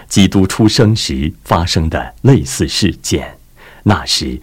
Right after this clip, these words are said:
希律也想要杀死以色列人所有的男婴。玛利亚的丈夫约瑟带着耶稣逃往埃及，然后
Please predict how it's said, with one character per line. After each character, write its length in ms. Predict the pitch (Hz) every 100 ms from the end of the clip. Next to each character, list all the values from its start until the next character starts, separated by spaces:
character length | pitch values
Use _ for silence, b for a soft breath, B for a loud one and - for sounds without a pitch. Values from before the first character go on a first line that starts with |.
| b
希 260 | - 131 135
律 280 | 135 73 -
也 160 | - 117
想 180 | 127 80
要 140 | 82
杀 220 | - 123
死 260 | 117 - 85
以 120 | 117 85
色 180 | -
列 160 | 131 160
人 300 | - 71 65 - B
所 340 | - 85 80
有 180 | 107 -
的 100 | -
男 360 | 69 76 65 71
婴。 300 | 87 80 98 - _ B B B
玛 200 | 92 87
利 100 | 113
亚 120 | 95
的 100 | 80
丈 240 | 127 87
夫 200 | 67 80
约 220 | 69 98 107
瑟 360 | - 90 71 b b
带 160 | 113
着 100 | 82
耶 180 | 76 113
稣 360 | 110 - 135 139 - -
逃 200 | - 78
往 300 | 92 95 64
埃 200 | 101 90
及， 440 | 87 - 73 62 65 b b
然 240 | b 82 92
后 320 | - - -